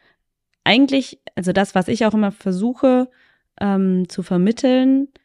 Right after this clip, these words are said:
wir müssen beides können, schwarz und weiß, aber halt auch alles dazwischen. Also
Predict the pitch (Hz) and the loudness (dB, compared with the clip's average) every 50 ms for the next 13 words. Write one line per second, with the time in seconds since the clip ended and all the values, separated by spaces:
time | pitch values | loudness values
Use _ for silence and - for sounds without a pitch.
0 | _ _ _ _ _ _ _ _ _ _ _ _ _ _ _ _ _ _ _ _ | _ _ _ _ _ _ _ _ _ _ _ _ _ _ _ _ _ _ _ _
1 | _ _ _ _ _ - 196 196 208 220 - 226 190 190 180 170 160 151 - - | _ _ _ _ _ -2 0 2 2 2 2 0 2 2 2 0 0 -4 -2 0
2 | 196 202 269 370 381 - _ _ _ _ _ _ - - - 226 233 247 - - | 2 4 4 2 0 -2 _ _ _ _ _ _ -8 -4 0 0 0 0 -2 -4
3 | 254 233 - 240 240 247 240 - - 196 202 190 190 190 - - - - - 180 | -4 -2 -2 -2 -2 -2 -2 -2 -4 -2 -2 -2 -2 -2 -4 -6 -6 -4 -4 -4
4 | 180 - - - 170 - - - - 170 - 160 156 - _ _ _ - 175 165 | -6 -6 -6 -8 -8 -8 -10 -10 -10 -10 -8 -8 -12 -12 _ _ _ -6 -4 -4
5 | 160 170 165 | -2 -4 -6